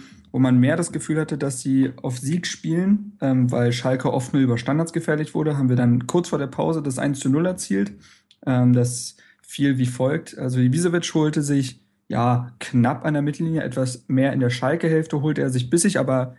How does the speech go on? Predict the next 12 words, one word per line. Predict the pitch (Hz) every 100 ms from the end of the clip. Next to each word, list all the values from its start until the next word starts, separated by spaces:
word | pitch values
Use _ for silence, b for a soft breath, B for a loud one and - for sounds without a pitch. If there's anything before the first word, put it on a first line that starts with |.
| _
da | 123 135
muss | 147
man | 147
sagen, | 131 131
vollkommen | 123 160 160 120
fair | 120 131 143
den | 165
Ball, | 160 170
weil | 139 120
Breitenreiter | 120 123 127 131 127 127
da | 131
durchaus | 123 127 127 127